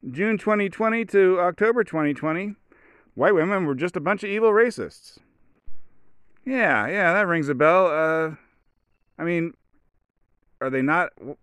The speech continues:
evil racists now?" "I don't know. I guess not. I guess they learned their lesson. The media, they helped us out. And now white women are no longer evil and racist." Okay,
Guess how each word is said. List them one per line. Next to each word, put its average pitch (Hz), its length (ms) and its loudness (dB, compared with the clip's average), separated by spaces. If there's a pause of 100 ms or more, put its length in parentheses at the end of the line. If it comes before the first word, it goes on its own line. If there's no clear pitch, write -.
(120)
evil 180 220 -4
racists 185 380 -2
now?" 214 400 -2 (1120)
"I 101 180 -2
don't 143 180 6
know. 233 240 6
I 104 140 0
guess 113 340 -2
not. 220 400 -2 (1600)
I - 40 -18
guess 104 200 -8
they 160 140 0
learned 208 240 0
their 233 120 6
lesson. 196 580 0 (160)
The 156 80 -8
media, 190 420 0 (280)
they 165 120 -8
helped 226 200 0
us 220 140 -4
out. 190 280 -4 (840)
And - 100 -12
now 170 200 0
white 190 220 4
women 196 260 0
are 85 120 -12
no 127 280 0
longer 151 280 0
evil 131 340 -2
and 139 100 -4
racist." 82 420 -10 (1900)
Okay, 95 400 -4